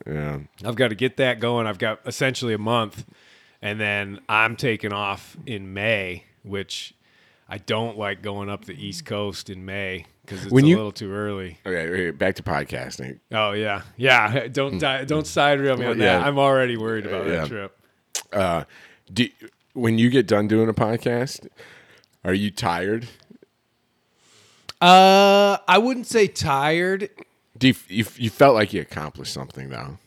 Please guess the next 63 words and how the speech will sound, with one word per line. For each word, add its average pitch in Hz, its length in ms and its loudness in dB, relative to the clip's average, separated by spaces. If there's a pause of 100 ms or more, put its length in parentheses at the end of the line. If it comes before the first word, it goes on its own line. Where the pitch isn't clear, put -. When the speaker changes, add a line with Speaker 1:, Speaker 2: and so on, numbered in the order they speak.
Speaker 2:
Oh 190 160 8
yeah, 147 320 2
absolutely, 139 600 2
Speaker 1:
Yeah, 98 60 -8
yeah. 113 80 -4
Speaker 2:
absolutely. 87 340 -4
Speaker 1:
Yeah, 73 100 -6
but 123 140 8
you're 127 160 6
like, 101 180 6
so 98 140 -6
like, 90 240 -8 (260)
uh, 117 280 -2 (100)
you 123 80 -8
know, 98 180 -2
doing 98 300 -8
a 80 60 -12
stretch. - 720 -4
You 107 80 -8
Speaker 2:
It's 190 260 4
Speaker 1:
know, 180 60 6
Speaker 2:
a 170 40 4
Speaker 1:
kinda 170 120 4
Speaker 2:
little, 165 260 2
well, 156 240 4
it's, 156 240 -2
it's 143 220 -4
a 143 80 -2
mental 147 500 -2
thing 139 260 -4
because 131 360 -6
you, 127 180 -6
you 123 160 -8
do 135 220 -2
have 139 200 0
to 117 100 -10
stay 123 280 -2
sharp. 120 480 0
You 104 140 -2
have 151 100 -2
to 220 80 -4
Speaker 1:
Mm-hmm. 98 140 -2
Speaker 2:
stay 123 280 0 (140)
in 131 220 -2
the 117 80 -6
conversation. 110 880 -4
I 98 80 -6
mean, 98 160 -8
you 113 100 -8
can't, 127 380 -2 (140)
you 117 180 -12
can't 143 420 -2
daydream 127 800 -4 (120)
Speaker 1:
Yeah. 90 260 4
Speaker 2:
while - 40 2
somebody 120 300 -2
else 113 200 -4
is 101 120 -12
talking 113 380 -4
to 131 60 -6
you, 135 160 -4
'cause 107 220 -10
then, 104 380 -8